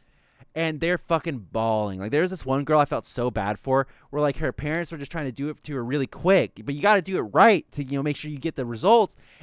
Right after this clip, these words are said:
And she's, like, freaking out because it hurts. It really does. Like, it, you have to go up there until it hurts, like, until you feel the resistance.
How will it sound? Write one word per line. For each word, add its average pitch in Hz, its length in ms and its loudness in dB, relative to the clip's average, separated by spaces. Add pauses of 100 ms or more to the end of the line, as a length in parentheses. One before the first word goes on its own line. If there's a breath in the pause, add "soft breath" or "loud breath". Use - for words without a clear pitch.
And 147 180 -2
she's, 190 380 -8
like, 139 160 -6
freaking 139 640 -2
out 143 260 2
because 147 220 -2
it 147 100 0
hurts. - 600 -2
It 165 160 2
really 262 180 2
does. 214 220 2
Like, 185 120 0
it, 175 200 -2
you 185 160 0
have 226 160 6
to 220 100 -2
go 190 140 2
up 240 160 4
there 175 100 2
until 160 280 -2
it 127 80 -4
hurts, 180 460 0
like, 147 140 0
until 165 180 -2
you 151 120 -4
feel 196 220 4
the 175 100 2
resistance. 127 680 -2